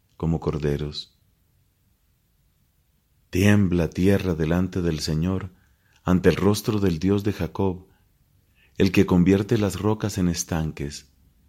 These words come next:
y los peñascos en manantiales. Padre, te da gloria a tu Hijo en el Espíritu Santo, como era en el principio, ahora y siempre, por los siglos de los siglos.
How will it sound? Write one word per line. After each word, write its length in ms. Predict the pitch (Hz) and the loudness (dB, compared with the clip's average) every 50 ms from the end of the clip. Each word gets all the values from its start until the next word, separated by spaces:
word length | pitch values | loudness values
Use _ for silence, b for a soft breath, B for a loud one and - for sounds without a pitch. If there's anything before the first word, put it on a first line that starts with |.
| _ _ _ _ | _ _ _ _
y 80 | - 90 | 0 2
los 160 | 87 82 80 | 2 2 0
peñascos 720 | - - 80 78 76 76 78 80 - - - 80 - - | 0 -2 0 0 0 0 -2 -4 -4 -8 -10 -10 -8 -6
en 100 | 82 80 | -4 -4
manantiales. 960 | 80 78 76 76 73 73 71 - 76 73 69 69 69 71 69 67 - - - _ _ _ _ _ _ _ _ _ _ _ _ _ _ _ _ _ _ _ _ _ _ _ _ _ _ _ _ _ _ _ _ _ _ _ _ _ _ _ _ _ _ | -4 -4 -4 -6 -6 -8 -8 -8 -6 -6 -6 -6 -8 -10 -12 -14 -16 -20 -20 _ _ _ _ _ _ _ _ _ _ _ _ _ _ _ _ _ _ _ _ _ _ _ _ _ _ _ _ _ _ _ _ _ _ _ _ _ _ _ _ _ _
Padre, 360 | - 110 110 95 98 92 90 | 2 4 4 6 6 4 4
te 160 | 90 - 90 | 4 4 4
da 140 | 85 90 90 | 4 4 4
gloria 360 | 90 98 98 101 104 104 107 | 2 2 2 2 2 2 0
a 80 | 104 101 | 0 0
tu 120 | - 92 | 0 0
Hijo 280 | 95 98 120 - - 82 | 0 0 0 0 -2 -2
en 80 | 76 78 | 0 0
el 120 | 73 71 | -2 -2
Espíritu 540 | 71 - - - 80 76 78 76 - 78 71 | -4 -4 -4 -4 -4 -4 -4 -4 -4 -6 -6
Santo, 580 | - - 78 80 82 85 - - - 95 104 - _ _ _ _ _ _ _ _ _ _ _ _ _ _ _ | -4 -4 -2 -2 -4 -4 -6 -8 -10 -12 -12 -12 _ _ _ _ _ _ _ _ _ _ _ _ _ _ _
como 240 | - - 92 101 107 | -2 2 4 6 6
era 100 | 107 117 | 6 6
en 80 | 120 120 | 6 4
el 160 | 113 104 98 | 4 2 2
principio, 560 | - 95 95 90 87 - 92 90 92 90 87 | 2 2 2 2 2 0 0 0 0 0 0
ahora 180 | 82 82 82 82 | 0 0 -2 -4
y 60 | 82 | -4
siempre, 680 | - - - 80 76 69 67 - 69 69 69 73 - _ _ _ _ _ _ _ _ _ _ _ _ | -4 -4 -2 -2 -2 -2 -4 -6 -8 -10 -10 -10 -12 _ _ _ _ _ _ _ _ _ _ _ _
por 140 | - 90 85 | -4 -2 0
los 180 | 85 82 80 - | 0 0 0 -2
siglos 840 | - - 95 92 87 85 71 73 71 71 - - - - _ _ _ | -2 -2 -2 -2 -2 -4 -4 -4 -6 -6 -8 -12 -14 -16 _ _ _
de 120 | - 85 82 | -4 -4 -2
los 180 | 78 78 - | -2 -2 -4
siglos. 800 | - - - 92 82 78 78 69 69 67 69 - - - _ | -4 -2 -2 -2 -2 -2 -6 -8 -8 -8 -10 -12 -16 -16 _